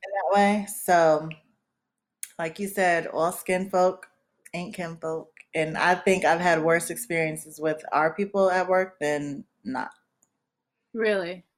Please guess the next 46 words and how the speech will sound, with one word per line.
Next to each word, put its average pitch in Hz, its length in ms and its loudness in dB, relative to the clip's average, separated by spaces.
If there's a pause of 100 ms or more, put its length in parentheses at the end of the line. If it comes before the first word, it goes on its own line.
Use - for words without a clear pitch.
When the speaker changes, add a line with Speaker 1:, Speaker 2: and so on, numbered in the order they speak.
(340)
Speaker 1:
Yeah. - 480 -10 (180)
Speaker 2:
Mm. 180 320 -10 (160)
Speaker 1:
You 440 100 6
know - 100 6
how 285 60 6
they 277 100 8
always 285 260 6
feel 262 100 4
like 247 180 4
there's 226 180 4
only, 214 600 2
only 220 160 4
so 214 200 4
many 190 200 2
can 175 160 -6
make 156 200 -6
it. - 200 -6
Crabs 240 280 0
in 202 80 -2
a 160 40 -4
barrel. 131 340 -4 (840)
Speaker 2:
<sighs> - 640 -18
All 214 200 0
the 220 80 0
time, 285 500 4 (260)
and 202 100 -6
I, 180 320 -2 (440)
drives - 300 -12
me 202 120 -12
crazy. 202 500 -10
<laughs> - 500 -14
Speaker 1:
I 196 80 4
know. 175 440 4
It's 339 180 2
getting, 494 400 2
I 254 100 4
think 381 260 -4 (120)
I've 233 220 2
seen 254 320 -2
it, 269 280 -4 (260)
it - 200 -4
looks 175 460 -4
to 247 80 -10
be 254 120 -8
getting 214 340 -2 (120)
better, 202 600 2